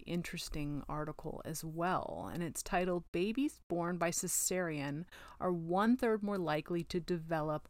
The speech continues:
Autism." This is a very interesting theory, and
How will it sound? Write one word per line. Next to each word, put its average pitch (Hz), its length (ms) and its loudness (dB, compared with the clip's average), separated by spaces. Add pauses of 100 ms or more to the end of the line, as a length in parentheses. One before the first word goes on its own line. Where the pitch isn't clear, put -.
Autism." 175 920 -6 (1200)
This 233 280 4
is 196 100 2
a 185 60 6
very 170 200 4
interesting 160 420 -2
theory, 156 440 -4
and 165 100 -4